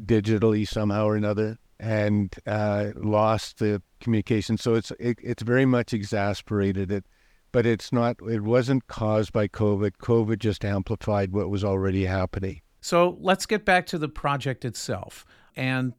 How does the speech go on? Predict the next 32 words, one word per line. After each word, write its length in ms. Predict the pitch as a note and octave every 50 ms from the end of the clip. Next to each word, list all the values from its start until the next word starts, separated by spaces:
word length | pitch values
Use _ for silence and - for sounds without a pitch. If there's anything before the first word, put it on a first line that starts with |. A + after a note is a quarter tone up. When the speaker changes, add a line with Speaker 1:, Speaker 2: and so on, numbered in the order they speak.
| _ -
Speaker 2:
how 220 | - C#3 D3 D3+
things 300 | - - D#3 - G#3 F#3+
Speaker 1:
Yeah. 80 | F3 E3
Speaker 2:
are 20 |
going. 480 | D3 C3 D#3 D3+ F3 F3+ A#2+ F2 E2+ -
I 180 | A#2+ A#2+ B2 C3
know 240 | C3 B2+ B2+ C#3
that, 440 | C#3+ D3 B2+ A#2 A2 - - - - - _ _ _ _ _ - _ _ -
uh, 220 | - A#2 G2+ G#2 B2+
you 280 | B2+ A2+ A#2 A#2 A2+ A2
are 280 | A2 G#2+ G#2+ G#2 G2 - _
working 480 | B2+ A2+ A2 A2 B2 B2 - D3 C3 A#2+
on 180 | A#2 A#2+ A2+
various 420 | G2 - A#2+ A2+ A#2+ C3 B2+ A#2+ -
places. 420 | - - B2+ B2+ - - C3+ A#2
I 80 | A2+ A2
know 160 | A#2 A#2+ A#2+
that 180 | A2+ A2 G#2 -
places 440 | - B2+ B2 A#2+ - C3 G#2 -
have 140 | A#2+ G#2 -
gone 300 | - A#2 A2+ A#2 B2+ C3 B2
through 340 | - - - B2+ C3 C#3
this 240 | B2 G#2+ A2 G2+ -
process. 720 | - - - C3 B2+ C3+ - - - F#2+ F#2 - - - - - - - - - - - - -
Glace 260 | - A2+ B2 B2+ A#2
Bay 160 | - B2 B2 E3+
right 200 | E3 A#2 G#2 G2
now 220 | G#2+ G#2+ G#2+ A2+
is 140 | A2 G2+ -
going 240 | - A#2 A#2 A#2+ A2+
through 300 | - - A#2+ A#2 A#2 A2+
it 100 | A2